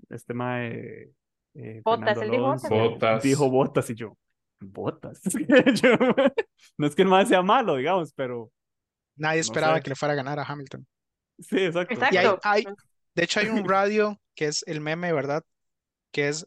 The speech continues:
Speaker 4: Valtteri, es James. Que es como, "Valtteri, soy
Speaker 2: <laughs>
Speaker 4: James, deje pasar a Hamilton".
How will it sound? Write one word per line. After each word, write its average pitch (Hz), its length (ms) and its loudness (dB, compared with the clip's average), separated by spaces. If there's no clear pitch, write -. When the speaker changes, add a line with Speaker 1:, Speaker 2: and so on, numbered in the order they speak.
Speaker 4:
Valtteri, 175 640 -4
es 139 200 -8
James. 139 600 -6
Que 151 80 -4
es 139 80 -4
como, 143 220 -4
"Valtteri, 160 420 -4
soy 269 140 0
Speaker 2:
<laughs> 143 40 -4
Speaker 4:
James, 165 420 -4
deje 156 260 -2
pasar 156 360 -2
a 160 40 0
Hamilton". 147 580 -6